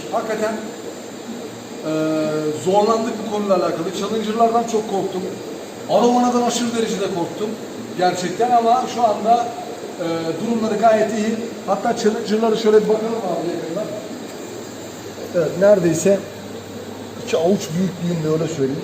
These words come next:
Neredeyse değil mi? Tam iki avuç büyüklüğünde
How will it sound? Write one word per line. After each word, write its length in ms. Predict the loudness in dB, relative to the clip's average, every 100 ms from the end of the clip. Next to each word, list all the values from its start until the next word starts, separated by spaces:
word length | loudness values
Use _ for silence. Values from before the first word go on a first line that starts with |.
| 4
Neredeyse 480 | 4 4 0 0 0
değil 100 | 2
mi? 140 | 0 -4 -12 -12 -12 -10 -10 -12 -8
Tam 100 | -8 -6 -8 0
iki 120 | 2
avuç 220 | 2 -2 -4
büyüklüğünde 580 | -4 -4 -4 -4 2 2